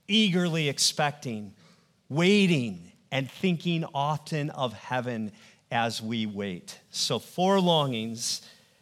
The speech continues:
that nothing in this present world can satisfy, but which the world to come will satisfy. Longing number one, we long for this world we live in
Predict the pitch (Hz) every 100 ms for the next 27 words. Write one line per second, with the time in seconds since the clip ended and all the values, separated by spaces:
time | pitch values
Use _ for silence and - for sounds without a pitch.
0 | _ 151 160 160 175 190 208 196 180 170
1 | - - 165 160 165 151 156 131 - 135
2 | - 151 139 135 - - 110 101 98 92
3 | - - _ _ _ _ 131 135 135 -
4 | - 123 131 131 113 - 98 - 135 110
5 | 98 95 - - 107 104 104 85 78 _
6 | _ - - 90 85 - - 87 101 117
7 | 139 135 131 123 120 120 120 110 - _
8 | _ _ _ _ _ _ _ _ - -
9 | - _ 147 196 208 196 208 208 - 165
10 | 165 - 175 170 143 139 170 147 165 139
11 | 113 104